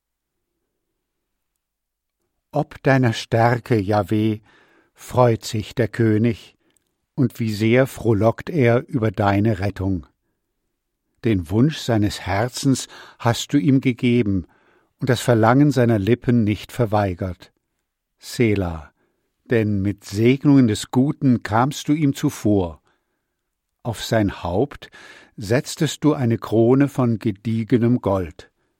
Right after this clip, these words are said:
Leben erbat er von dir,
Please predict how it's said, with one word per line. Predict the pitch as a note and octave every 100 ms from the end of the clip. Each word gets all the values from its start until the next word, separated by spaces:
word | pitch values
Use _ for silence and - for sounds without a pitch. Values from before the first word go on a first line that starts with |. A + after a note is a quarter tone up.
| _ _ _
Leben | G2+ A2 B2+ C3+ A2 G2 E2+ -
erbat | A2 F2+ G#2 A#2+ -
er | C3+
von | B2 B2+ A#2+
dir, | A#2+ A#2 A#2